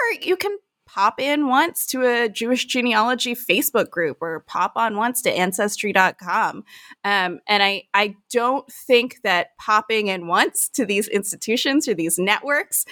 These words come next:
uh, makes them any less meaningful in people's lives. I think that, um, that these,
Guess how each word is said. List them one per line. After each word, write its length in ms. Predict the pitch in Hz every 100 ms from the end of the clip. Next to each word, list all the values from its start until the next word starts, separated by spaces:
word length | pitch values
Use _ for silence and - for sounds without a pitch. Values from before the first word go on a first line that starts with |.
| - - -
uh, 240 | 208 196 -
makes 280 | 233 233 -
them 240 | 220 208 -
any 240 | 196 196
less 400 | 180 170 180 - _ _
meaningful 760 | 190 190 175 170 156 - 170 -
in 180 | - 165
people's 380 | 175 - -
lives. 400 | 165 196 - - -
I 60 |
think 320 | 185 196 180 _ _ _ -
that, 300 | 190 165 156 -
um, 400 | 180 165 160 151 _ _ _
that 180 | 220 208
these, 360 | 226 208 202